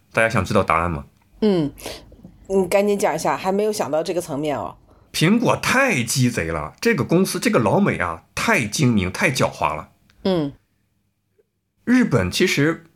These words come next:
Speaker 1: 他们的手机的生态啊，有一些自己的特点，就是，是高度的运营商控盘定制的，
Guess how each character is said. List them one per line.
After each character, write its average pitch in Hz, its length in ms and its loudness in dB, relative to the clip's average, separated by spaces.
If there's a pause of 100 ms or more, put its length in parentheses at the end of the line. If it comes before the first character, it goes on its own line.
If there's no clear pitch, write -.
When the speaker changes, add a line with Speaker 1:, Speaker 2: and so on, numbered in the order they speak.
(160)
Speaker 1:
他 202 200 0
们 139 400 2
的 85 520 -6
手 87 340 2
机 165 100 0
的 156 120 2
生 170 260 0
态 160 160 0
啊， 85 240 -4
有 92 160 2
一 - 20 -2
些 135 120 2
自 165 100 -2
己 139 80 0
的 - 60 -4
特 - 180 0
点， - 300 -4 (200)
就 175 120 2
是， - 320 0
是 139 180 2
高 214 400 4
度 143 220 2
的 95 300 -2
运 180 300 4
营 95 220 2
商 185 260 0
控 - 220 0
盘 80 240 -2
定 107 180 2
制 147 160 -2
的， 85 200 -4